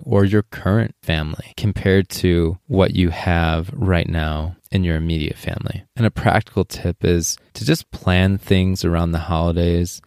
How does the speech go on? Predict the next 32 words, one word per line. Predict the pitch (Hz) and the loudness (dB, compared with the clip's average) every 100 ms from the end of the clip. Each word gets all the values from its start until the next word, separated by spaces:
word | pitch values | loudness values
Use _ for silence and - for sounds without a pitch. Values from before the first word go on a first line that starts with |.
| - | -10
that | 98 98 - | 0 0 2
can | 98 | 0
distract | 87 - - 90 82 82 - | 0 -2 0 2 2 0 -6
from | - - 85 82 | -10 -4 -2 -2
the | 87 | -2
drama | 85 92 82 82 82 82 | -2 -2 -2 -2 -2 -4
and | 113 90 78 | -4 -4 -6
the | |
tension. | - - 82 - - 98 - | -8 -8 -8 -8 -8 -10 -4
An | 101 | 0
example | 104 95 95 92 95 90 | 2 4 2 4 4 4
of | |
that | 87 85 87 | 2 0 -2
could | - 90 | -6 -2
be | 87 85 82 - - | 0 0 -2 -6 -2
going | 95 95 98 | 0 0 0
to | - | -2
a | 90 | -2
movie | 82 80 82 82 80 80 | -2 -4 -4 -4 -4 -4
or | 85 85 82 82 - | -4 -2 -4 -6 2
doing | 104 107 104 101 | 4 4 4 0
some | - 101 | 0 -2
sort | 104 92 | 0 -2
of | 85 | -2
activity, | 82 - 98 95 95 90 | -4 -2 0 2 2 2
whether | 85 82 82 | 0 -2 -2
it's | 82 - - | -6 -12 -6
bowling | - 113 107 101 95 | 2 4 4 2 0
or | 85 80 85 - | -2 -6 -10 -8
glow-in-the-dark | - 95 95 95 92 90 85 90 | 0 2 4 2 2 0 -2 -6
mini | 87 92 | -2 -2
golf, | 92 90 87 87 - | 0 2 2 -2 -4